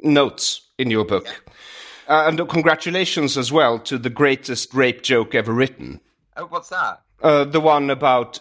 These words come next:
Speaker 1: that male babies, the first thing a male does is rape his mother because he's inside her without her consent.
Speaker 2: Yeah, I think she would believe that.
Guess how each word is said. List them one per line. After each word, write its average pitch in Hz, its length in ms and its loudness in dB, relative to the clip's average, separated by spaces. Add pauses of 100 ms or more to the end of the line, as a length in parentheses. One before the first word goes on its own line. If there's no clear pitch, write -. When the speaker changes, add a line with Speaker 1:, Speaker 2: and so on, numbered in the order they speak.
Speaker 1:
that 131 300 -2
male 139 420 4
babies, 110 880 -2 (240)
the 120 140 -6
first 143 360 0
thing 135 280 2
a 120 40 0
male 123 400 0
does 107 340 2
is 98 140 -10
rape 107 260 -2
his 110 160 -8
mother 123 300 0
because 95 320 -8
he's 104 180 -6
inside 123 680 0
her 98 200 -6
without 92 360 -4
her 98 140 -4
consent. 95 640 -6 (180)
Speaker 2:
Yeah, 123 120 -18 (360)
I 123 60 -20
think 139 160 -20
she 139 120 -20
would 127 120 -18
believe 123 300 -16
that. 101 220 -18